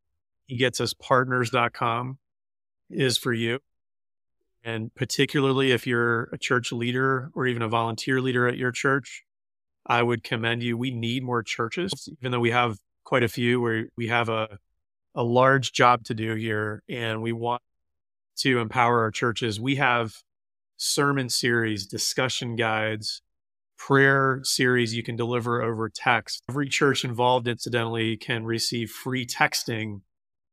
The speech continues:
um, not just around He Gets Us, but for any other ministry needs, thanks to the donors in this project. There's a wide range of ways that folks can use it,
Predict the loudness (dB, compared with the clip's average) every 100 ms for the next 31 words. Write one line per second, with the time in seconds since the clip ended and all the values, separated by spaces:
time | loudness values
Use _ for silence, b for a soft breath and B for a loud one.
0 | _ _ _ -2 0 0 0 0 0 0
1 | 0 0 -2 0 -2 0 -4 -4 -8 -8
2 | -8 -6 -4 -2 -2 -2 -4 -8 -8 -8
3 | -6 -8 -10 -10 -12 -14 _ -8 -8 -4
4 | -4 -2 -2 -2 -2 -2 -4 -8 -4 -2
5 | -2 -2 2 2 4 2 2 4 6 6
6 | 2 0 -4 0 0 0 -2 -4 -4 -6
7 | -6 -16 _ -4 -4 -2 -6 -4 -4 -2
8 | -4